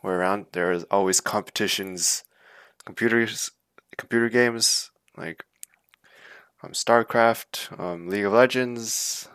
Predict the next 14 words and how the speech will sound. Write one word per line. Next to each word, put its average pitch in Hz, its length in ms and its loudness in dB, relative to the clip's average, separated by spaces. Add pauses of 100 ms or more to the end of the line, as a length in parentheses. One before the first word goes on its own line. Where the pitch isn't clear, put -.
(240)
uh, - 400 -12 (360)
Call 92 180 -2
of 87 80 -14
Duty, 120 380 0
Fortnite, 120 500 0
et 95 100 -8
cetera. 123 500 0 (540)
And, 123 340 -4
yeah, 151 160 8
a 110 40 8
lot 113 140 10
of 117 80 0
them 113 140 -6
pay, 107 440 -2